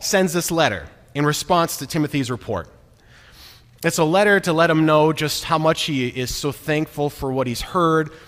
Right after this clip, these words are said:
to, to, to let them know how much his heart goes out for them, how much he cares for them, and reminds them of how much he has cared for them and, and, and looked out for them.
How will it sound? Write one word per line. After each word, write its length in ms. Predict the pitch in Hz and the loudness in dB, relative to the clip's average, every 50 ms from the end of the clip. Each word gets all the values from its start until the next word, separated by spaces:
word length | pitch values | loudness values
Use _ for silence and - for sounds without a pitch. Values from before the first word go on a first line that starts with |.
| - - - - - | -20 -20 -20 -12 -4
to, 260 | - 160 143 131 123 | -2 0 0 0 -2
to, 300 | 120 - 143 123 120 113 | -4 -4 -6 -6 -6 -8
to 260 | - - - 147 131 | -8 -6 -4 -4 -2
let 240 | 123 143 165 170 - | 0 0 -2 -2 -2
them 180 | 160 139 139 | -2 -2 0
know 200 | 139 143 139 143 | 0 0 0 -2
how 160 | 143 - 160 156 | -2 -2 -4 -2
much 180 | 156 151 - | -2 -4 -4
his 100 | 147 135 | -6 -8
heart 640 | - - - - 139 139 147 160 - - - - - | -10 -12 -4 -2 0 0 0 -2 -4 -10 -20 -12 -4
goes 220 | 156 151 143 127 | -4 -2 -2 0
out 160 | 131 135 127 | -2 -2 -4
for 100 | - - | -4 -6
them, 80 | 151 135 | -6 -6
how 140 | - 143 143 | -4 -4 -4
much 160 | 139 131 - | -6 -6 -6
he 100 | 135 120 | -10 -10
cares 460 | - - - 139 139 147 147 - - | -12 -12 -10 -8 -6 -4 -6 -6 -8
for 100 | - 143 | -10 -8
them, 380 | 131 143 143 139 139 135 139 139 - - - - - - - - _ | -4 -2 -2 -2 -2 -2 -4 -6 -10 -18 -20 -20 -20 -20 -20 -14 _
and 260 | 143 139 135 131 120 | -4 -2 -2 -2 -2
reminds 540 | 120 139 139 131 123 120 127 143 147 147 - | -2 0 0 0 0 0 -2 -2 -2 -2 -4
them 320 | - 147 143 143 143 147 156 - | -2 -2 -2 0 0 -2 -2 -2
of 160 | 131 127 120 | -2 -4 -4
how 260 | - - - 143 139 135 | -4 -6 -4 -2 -2 0
much 220 | 143 135 - - | 0 -2 -4 -6
he 100 | - 147 | -6 -4
has 160 | 135 123 - | -4 -6 -6
cared 460 | - - - - 131 120 123 131 127 | -10 -12 -14 -10 -8 -6 -6 -6 -8
for 160 | - - 143 123 | -8 -10 -8 -6
them 360 | 135 135 131 131 127 131 135 - - - - - - - - _ | -4 -4 -2 -2 -4 -4 -6 -10 -16 -20 -20 -20 -20 -20 -18 _
and, 480 | 131 131 127 123 120 117 110 107 101 101 117 | -4 -2 -2 0 0 -2 -2 -4 -4 -6 -6
and, 400 | 117 110 107 101 98 95 87 95 | -6 -6 -6 -6 -8 -8 -8 -8
and 240 | 107 101 101 95 98 - - | -8 -8 -8 -10 -12 -16 -16
looked 320 | 113 117 131 143 143 - | -12 -6 -6 -6 -6 -4
out 220 | 120 127 127 - - | -6 -6 -6 -6 -6
for 100 | - 135 | -10 -8
them. 320 | 117 123 117 110 107 104 | -6 -4 -4 -4 -6 -8